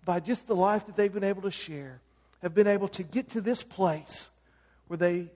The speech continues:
have been married fifty years? I, I tried to find some statistics, and, and there, there really weren't any good statistics, but the best I could find was that only one out of twenty couples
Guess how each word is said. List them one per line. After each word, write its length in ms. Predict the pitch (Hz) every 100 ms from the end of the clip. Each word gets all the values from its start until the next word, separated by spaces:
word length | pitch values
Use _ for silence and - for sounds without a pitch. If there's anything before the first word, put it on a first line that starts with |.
| _ _ -
have 100 | 165
been 180 | 170 165
married 480 | 190 190 156 143 131 _ - - _ -
fifty 240 | 160 -
years? 500 | 160 160 143 135 - - _ _ _ _ -
I, 240 | 170 196
I 20 |
tried 300 | 185 214 302
to 60 | 240
find 280 | - 240 233
some 120 | 202
statistics, 760 | - 180 - 247 - 185 175
and, 160 | 208 202
and 160 | 196 196
there, 260 | 202 196 202
there 160 | 196
really 240 | 190 254 269
weren't 220 | 220 233
any 120 | 220
good 180 | 202 220
statistics, 580 | - - 220 220 190 -
but 160 | 190 180 - _ -
the 80 | 180
best 300 | 240 269 277
I 120 | 254
could 160 | 262
find 380 | - 202 185 180
was 160 | 180 170
that 100 | 180
only 220 | 202 196
one 580 | 170 170 233 254 277 269 - - -
out 140 | 180
of 180 | 175 151
twenty 640 | - - 254 247 254 254 247 _ _ -
couples 680 | - 196 175 151 139 -